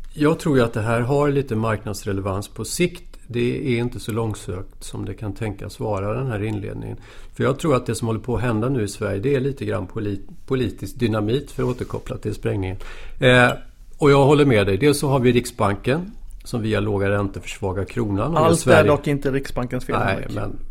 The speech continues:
Speaker 1: jag... Vi säger så. Låt säga att modellen är, det är nittio procent Riksbanken. De försvagar kronan, gör ett Sverige fattigare och bäddar för en framtida fastighetskrasch via lågräntepolitiken.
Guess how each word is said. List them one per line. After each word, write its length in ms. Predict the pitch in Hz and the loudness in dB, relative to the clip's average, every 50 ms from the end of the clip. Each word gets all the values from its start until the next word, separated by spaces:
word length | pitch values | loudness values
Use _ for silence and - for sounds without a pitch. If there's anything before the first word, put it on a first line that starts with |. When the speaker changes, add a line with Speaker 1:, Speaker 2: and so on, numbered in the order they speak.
| - - - | -10 -8 -4
Speaker 1:
jag... 220 | - - 104 104 - - - - - - - - - | -2 0 0 -2 -2 -6 -14 -14 -12 -12 -12 -6 -2
Vi 140 | 127 147 139 | 0 0 4
säger 320 | - - 170 156 120 98 | 4 4 6 6 4 2
så. 300 | - - - 113 - 113 - - - - - | 0 -2 -4 -6 -6 -8 -10 -12 -16 -10 -4
Låt 200 | 135 160 170 - | -2 -2 0 0
säga 160 | - 139 127 | 2 2 2
att 100 | 120 - | 2 0
modellen 480 | 135 131 113 127 120 117 117 117 113 107 | 0 0 2 2 2 2 2 2 0 0
är, 160 | 104 101 101 | 0 -2 -2
det 160 | 110 139 147 | 0 0 2
är 40 | 135 | 2
nittio 300 | 127 120 123 - - - | 2 2 0 -2 -6 -6
procent 540 | - 123 - - 113 104 101 101 - - - | -6 -6 -2 0 0 0 0 -2 -4 -6 -6
Riksbanken. 720 | 107 104 101 101 - - - 107 107 107 - - - 123 | -4 -4 -4 -6 -6 -8 -8 -8 -8 -8 -8 -8 -4 -2
De 140 | 135 139 | 0 0
försvagar 380 | 156 165 - - 156 151 143 147 | 0 0 0 2 2 4 4 2
kronan, 500 | 135 - 156 147 135 123 123 123 127 127 | 2 2 0 0 2 2 2 2 2 2
gör 180 | 127 123 120 123 | 2 4 2 2
ett 80 | 120 | 0
Sverige 280 | - - 131 113 104 101 | 0 2 2 2 2 2
fattigare 640 | - 117 110 - - - - 101 101 98 98 101 - - - | 0 -2 -2 -2 -4 -6 -6 -4 -4 -4 -4 -6 -6 -8 -12
och 400 | - - - - - - 131 113 | -16 -18 -18 -14 -4 -2 0 4
bäddar 380 | - 147 131 110 90 - 95 95 | 6 8 6 6 6 2 0 0
för 180 | - - 107 104 | 0 0 0 0
en 100 | 104 98 | 0 0
framtida 540 | - 127 117 107 98 - - 107 98 98 | 2 2 2 2 0 -2 -4 -6 -6 -4
fastighetskrasch 840 | 92 - 104 - - - 104 101 - - - 107 104 104 - - - - | -4 -4 -6 -6 -6 -8 -8 -8 -10 -10 -10 -8 -8 -8 -8 -10 -10 -8
via 240 | - 110 98 98 95 | -6 -4 -2 -2 0
lågräntepolitiken. 1200 | 98 113 120 110 98 98 101 98 - - 98 - 110 101 101 - - 180 180 175 - - 104 | 0 0 2 2 2 0 0 -2 -4 -4 -6 -4 -4 -4 -4 0 0 0 0 0 -2 -4 -6